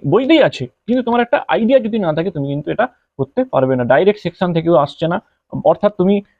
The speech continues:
একবারে খুঁজে অ্যান্সার করে দেবে এরকম কিন্তু নয়। আগের যেগুলো ছিল সেগুলো কিন্তু ডাইরেক্ট সেকশন বেস ছিল। সুতরাং এই সমস্ত ধরনের কোশ্চেন কিন্তু এআইবি তে আসে। সেই জন্য বারবার করে বলছি তোমাদের, বইটাকে তোমরা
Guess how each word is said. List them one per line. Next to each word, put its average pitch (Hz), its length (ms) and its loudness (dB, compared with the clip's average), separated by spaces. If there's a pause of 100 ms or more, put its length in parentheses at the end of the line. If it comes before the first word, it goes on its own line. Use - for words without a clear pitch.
একবারে 214 420 2
খুঁজে 233 460 4 (280)
অ্যান্সার 190 320 0
করে 208 180 4
দেবে 220 140 2
এরকম 175 280 2
কিন্তু 170 240 -4
নয়। 135 180 -2 (600)
আগের 233 280 2
যেগুলো 247 260 4
ছিল 240 160 2
সেগুলো 226 280 0
কিন্তু 220 200 -2
ডাইরেক্ট 190 300 2
সেকশন 170 260 -4
বেস 160 180 -2
ছিল। 120 180 -4 (500)
সুতরাং 208 240 0
এই 202 120 2
সমস্ত 202 560 0
ধরনের 175 440 0
কোশ্চেন 165 420 -8
কিন্তু 151 400 -4 (280)
এআইবি 147 500 2
তে 214 180 -2
আসে। 127 300 -4 (360)
সেই 175 220 2
জন্য 226 200 2
বারবার 208 360 4
করে 233 160 2
বলছি 180 300 -2
তোমাদের, 151 320 -4 (320)
বইটাকে 226 480 2
তোমরা 190 340 -2